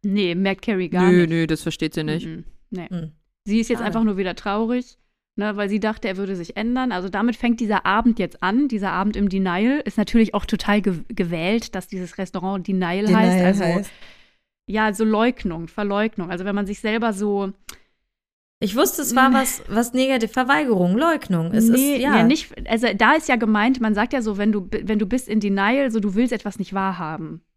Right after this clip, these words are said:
Speaker 1: So, das ist eigentlich das.
Speaker 3: Ja,
Speaker 1: So,
Speaker 3: man
Speaker 1: dass du
Speaker 3: leugnet
Speaker 1: an was
Speaker 3: die
Speaker 1: glaubst.
Speaker 3: Wahrheit letztendlich.
Speaker 1: Genau. So, die sind dann da am Denial. Steve ist da, so,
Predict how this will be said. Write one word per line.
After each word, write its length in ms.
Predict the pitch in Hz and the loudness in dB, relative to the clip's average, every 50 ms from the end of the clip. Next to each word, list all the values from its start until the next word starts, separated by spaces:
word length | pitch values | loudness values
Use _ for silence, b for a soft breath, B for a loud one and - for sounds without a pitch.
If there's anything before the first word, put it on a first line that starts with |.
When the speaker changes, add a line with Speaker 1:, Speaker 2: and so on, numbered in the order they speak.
| _ | _
Speaker 1:
So, 140 | - 175 170 | -8 -8 -6
das 180 | 165 175 196 196 | -4 -4 -2 -2
ist 140 | 214 190 | -4 -6
eigentlich 480 | - - 165 160 170 151 - 170 - _ | -6 -10 -10 -10 -12 -14 -14 -18 -18 _
das. 260 | - 170 156 _ _ _ | -18 -18 -18 _ _ _
Speaker 3:
Ja, 80 | 320 381 | -4 -2
Speaker 1:
So, 40 | 330 240 | 0 2
Speaker 3:
man 120 | 208 202 | 2 2
Speaker 1:
dass 80 | 202 208 | 2 0
du 60 | 220 | 0
Speaker 3:
leugnet 180 | 240 - - | -2 -2 -2
Speaker 1:
an 120 | - - 226 | -2 -2 -2
was 100 | 202 196 | -2 -2
Speaker 3:
die 60 | 214 | -2
Speaker 1:
glaubst. 300 | 196 208 202 220 233 196 | 0 2 2 2 2 0
Speaker 3:
Wahrheit 220 | 180 170 165 - - | 0 -2 -2 -4 -6
letztendlich. 540 | 175 170 160 - - - 170 175 165 165 170 | -8 -8 -8 -8 -8 -6 -6 -6 -6 -2 -2
Speaker 1:
Genau. 480 | 165 208 202 196 180 170 165 156 160 190 _ _ _ _ _ _ _ _ _ _ _ _ B B B B B B B B _ _ | 0 0 0 0 -2 -4 -6 -8 -10 -12 _ _ _ _ _ _ _ _ _ _ _ _ B B B B B B B B _ _
So, 120 | 226 208 | 0 0
die 120 | 190 185 196 | 0 0 -2
sind 140 | 208 254 254 | -2 -2 0
dann 100 | 262 240 | 0 0
da 120 | 247 - | 0 2
am 80 | 220 220 | 2 2
Denial. 480 | 220 196 196 196 190 202 240 302 359 359 | 2 2 0 0 2 2 2 0 0 -2
Steve 600 | - - - - _ - 294 294 339 370 339 - | -8 -18 -20 -20 _ 0 4 4 4 4 2 -2
ist 240 | 180 - - - - | -8 -8 -10 -8 -6
da, 320 | 196 180 170 165 185 277 403 - - _ - _ | -4 -4 -2 -2 -4 -4 -4 -6 -14 _ -20 _
so, 300 | - 220 226 262 320 | -4 -2 0 0 -2